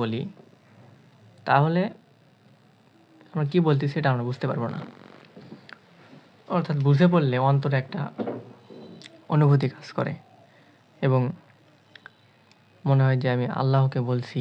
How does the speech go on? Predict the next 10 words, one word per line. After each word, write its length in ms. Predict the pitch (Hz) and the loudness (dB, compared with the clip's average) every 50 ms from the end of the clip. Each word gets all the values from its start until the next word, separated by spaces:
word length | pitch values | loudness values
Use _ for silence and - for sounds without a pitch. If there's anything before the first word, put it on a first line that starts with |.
| 117 120 | -4 -4
এরকম 260 | 120 131 127 123 120 113 113 - - _ - - _ _ _ _ _ _ _ - - 131 | -4 -4 -4 -4 -6 -6 -8 -12 -18 _ -20 -20 _ _ _ _ _ _ _ -10 -10 -10
একটা 140 | 127 - 131 - | -8 -10 -10 -6
প্রখর 240 | - 131 131 - 139 135 131 | -4 -4 -2 0 0 0 0
অনুভূতি 260 | 127 123 135 135 139 127 | 0 0 -2 -2 -2 -4
কাজ 100 | 127 127 - - | -4 -6 -6 -8
করে। 140 | 120 120 - - - - - - 123 | -8 -8 -8 -8 -12 -16 -14 -8 -6
এবং 140 | 120 120 113 - - - - _ - - _ _ _ _ - - - 988 988 1017 1017 1047 1017 1017 1017 988 - - _ - - - - - - - - _ _ _ 165 135 | -6 -4 -6 -8 -12 -18 -20 _ -20 -20 _ _ _ _ -20 -20 -20 -20 -20 -20 _ _ -20 -20 -20 -20 -20 -20 _ -20 -20 -20 -20 -20 -20 -20 -20 _ _ _ -2 0
বুঝলে 320 | 143 156 147 147 147 135 123 131 185 - - - - - - - _ _ _ - - 143 | 0 2 2 2 2 2 2 0 -2 -8 -14 -20 -20 -20 -20 -20 _ _ _ -12 -4 -2
ইবাদতের 500 | 139 139 143 143 139 135 135 151 147 147 147 226 - - - - - - - - - - - _ _ _ _ _ _ _ _ _ _ _ _ _ _ _ _ _ _ - - _ _ _ | 0 2 2 2 0 -2 -2 -2 -2 -4 -4 -6 -12 -18 -20 -20 -20 -20 -20 -20 -20 -20 -20 _ _ _ _ _ _ _ _ _ _ _ _ _ _ _ _ _ _ -20 -20 _ _ _
প্রশান্তি 420 | - 143 131 - 151 156 160 147 | -2 0 2 4 2 2 2 0